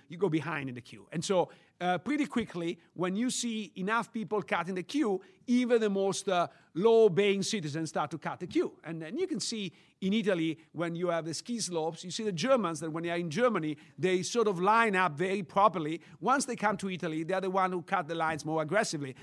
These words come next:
because it's a free-for-all. So I think that, uh, this demonstrates, in my view, the, uh, fragility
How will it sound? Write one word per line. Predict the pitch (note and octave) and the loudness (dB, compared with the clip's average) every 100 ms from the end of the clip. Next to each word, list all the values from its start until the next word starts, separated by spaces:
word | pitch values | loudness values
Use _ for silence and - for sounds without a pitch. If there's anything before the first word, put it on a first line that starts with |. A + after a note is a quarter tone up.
| - - | -14 -8
because | G#3 G3 F#3 - - - | -2 0 -2 -4 -16 -6
it's | F#3+ | -4
a | F3+ | -4
free-for-all. | - G3 F3+ D3+ A#2+ - - - | -2 -4 -2 -2 -4 -12 -20 -4
So | - G#3 - | 2 2 2
I | - | 0
think | D#4 D#4+ | 0 2
that, | C4 F#3 | 0 2
uh, | G3+ E3 - - | 0 0 -6 -10
this | F3 E4 C#4 | -2 0 0
demonstrates, | - - G3+ C#4+ D4 - A#3+ A3 | -6 -10 -2 0 0 0 0 2
in | G#3 | 0
my | G#3 | 0
view, | F3+ F#3 F3+ - _ | 0 -2 -4 -10 _
the, | D#3+ A#3+ B3 B3 A3+ - | -4 0 2 0 -2 -2
uh, | G3+ F#3+ G3 - | 2 4 4 0
fragility | - A3+ A3 E3 G#3 D#4+ E4 - C3 C#3 | -8 -4 -2 -2 -2 0 -2 -4 -8 -8